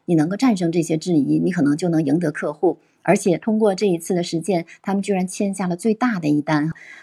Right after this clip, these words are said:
所以往往这样的人，也许他就是你最大的客户。然后他提到的第二点，就是在我们就是遇到客户的这些所谓投诉的时候，真的是平复他的情绪是最重要的。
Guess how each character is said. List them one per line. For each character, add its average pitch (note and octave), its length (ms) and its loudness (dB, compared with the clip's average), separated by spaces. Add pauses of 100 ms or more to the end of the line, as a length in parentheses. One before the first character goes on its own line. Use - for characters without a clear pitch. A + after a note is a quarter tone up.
(140)
所 G#3+ 80 2
以 F#3+ 220 2
往 A3 160 2
往 A3 160 2
这 B3+ 120 -2
样 G#3+ 120 0
的 E3 100 0
人， D3 300 -2
也 E3 80 6
许 D#3+ 140 -2
他 D#3+ 120 -8
就 F#3 140 -4
是 F3+ 140 -4
你 D#3 100 -4
最 - 180 -2
大 G3 160 -8
的 D3+ 80 -12
客 - 220 -4
户。 C#3 320 -4 (760)
然 G3+ 140 0
后 C4+ 80 4
他 C4 120 4
提 A3 140 -2
到 B3+ 100 4
的 B3+ 100 4
第 C4+ 140 4
二 C4+ 200 2
点， - 220 -10
就 F3 160 -4
是 E3+ 200 -6 (200)
在 G#3 160 0
我 E3 140 -2
们 D3+ 240 -4
就 G3+ 140 -4
是 G3 100 -4
遇 D4 120 2
到 G3+ 140 0
客 G3+ 180 -2
户 F#3+ 120 -4
的 E3+ 100 0
这 F3+ 120 -4
些 F3 120 -4
所 D#3+ 160 -4
谓 E3+ 100 -4
投 D#3+ 260 -4
诉 G3+ 220 -2
的 D3+ 100 -2
时 - 160 -8
候， D#3+ 200 -2 (280)
真 G#3+ 160 0
的 E3+ 120 0
是 E3 160 -4
平 D#3 240 -4
复 A3 100 -4
他 G3+ 120 -4
的 G3+ 100 -2
情 D3+ 320 0
绪 A3+ 200 0
是 E3 260 -4
最 E3 180 -4
重 F3 220 -2
要 C#3 180 -2
的。 C3+ 140 -12